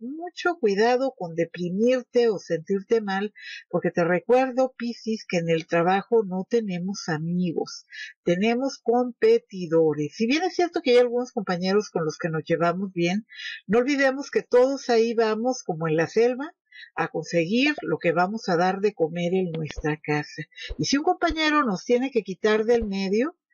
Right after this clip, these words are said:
pues lo va a hacer. Yo sé que tú no lo harías, porque pues tú eres de los que dicen, "Ay, no, ¿cómo voy a hacer eso? Yo no soy una mala persona", pero créeme que sí hay malas personas y sí hay personas que no piensan mucho si los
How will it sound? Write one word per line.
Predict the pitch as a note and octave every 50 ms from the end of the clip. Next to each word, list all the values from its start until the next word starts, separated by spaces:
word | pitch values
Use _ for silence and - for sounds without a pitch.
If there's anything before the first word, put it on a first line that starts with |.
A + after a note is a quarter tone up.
| - - -
pues | - - G#3+ A3
lo | G3+ A#3 A3+
va | C4
a | C#4+
hacer. | C#4+ - - E4 E4+ E4 - -
Yo | B3+ C4+
sé | B3+ - D4+
que | - D4+
tú | - - C#4+ C#4
no | C4 B3 B3 B3
lo | B3 B3 B3
harías, | B3 A3+ A3 G#3 G#3+ A3+ B3 C4+ C4+ -
porque | D4+ - - - E3 D#3+
pues | - - - -
tú | - G#3+ A3 G#3+
eres | G#3 G3+ G3 G3 G#3 G3 F3+
de | F3 E3
los | D#3+ E3 E3 D#3 D#3 - - - - _ - - - - - -
que | - D#3+ E3
dicen, | F3 F#3+ F#3 - - A3 G3
"Ay, | F#3+ G3 G#3+ G#3+
no, | G3 G3 G3 G#3 A3 G#3
¿cómo | - F3+ F#3 F#3
voy | F3+ E3+ F#3 F#3
a |
hacer | F3 - - F#3 E3
eso? | F3+ G3+ G#3+ G3+ - F#3
Yo | E3 F3 F3+
no | F#3+ F3+
soy | - F#3+ F#3 F3+
una | F3+ F3+ F3
mala | E3+ E3+ F3 F#3
persona", | - - E3 - - F#3 F3 E3+ -
pero | - E3 D#3 D3+
créeme | - - G#3+ A3+ A#3+ A3+ A#3 A#3 A3+
que | - D#3+
sí | - - - G#3
hay | G#3 G#3+
malas | G#3+ G#3 A#3+ C#4+ D#4 D4+ D#4 D4 _
personas | - A3 G3+ - G#3+ G#3 G#3 G#3 G#3+ A3 A#3 - _ - - - - - - -
y | - F#3
sí | - -
hay | A3 G#3+
personas | G#3 - A#3+ A#3 - - A3 G#3 G#3 G#3+ A3+ A3+ -
que | - F#3+ F3
no | F3+ G3 G3+ -
piensan | - A3 A3 A3+ - - A3+ G#3 G3+
mucho | G3 G#3+ A#3 A#3 - - C4+ C4+ C4+
si | B3+ -
los | F#3+ D#3+ E3